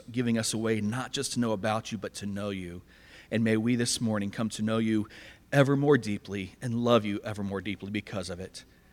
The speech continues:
It's in your name we pray. Amen. Thank you. May you be seated. Uh, I want us to do a, a little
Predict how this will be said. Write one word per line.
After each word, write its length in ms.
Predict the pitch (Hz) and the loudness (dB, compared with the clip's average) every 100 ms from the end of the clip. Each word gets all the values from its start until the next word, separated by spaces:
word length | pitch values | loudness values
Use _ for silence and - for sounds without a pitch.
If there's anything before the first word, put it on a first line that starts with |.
| - - - | -20 -20 -20
It's 100 | - | -8
in 40 | 104 | -4
your 60 | |
name 120 | 107 117 | 0 0
we 80 | |
pray. 360 | 113 107 87 82 - | -2 -4 -6 -6 -8
Amen. 400 | 90 98 92 87 - - - - - - - | -6 -4 -6 -8 -14 -20 -20 -20 -20 -20 -2
Thank 260 | 120 110 | 0 0
you. 80 | 104 | -4
May 140 | 110 | -2
you 60 | 117 | -2
be 120 | 104 | -2
seated. 560 | - - 123 98 90 - - - - - - - - - - - - | -2 2 2 2 -2 -10 -16 -16 -16 -16 -20 -20 -20 -20 -20 -10 -2
Uh, 60 | - | 4
I 40 | |
want 160 | 175 214 | 6 6
us 100 | 208 | 6
to 60 | 185 | 8
do 200 | 190 170 | 12 12
a, 320 | 143 135 - | 12 12 6
a 40 | 147 | 8
little 400 | 156 151 131 | 12 12 12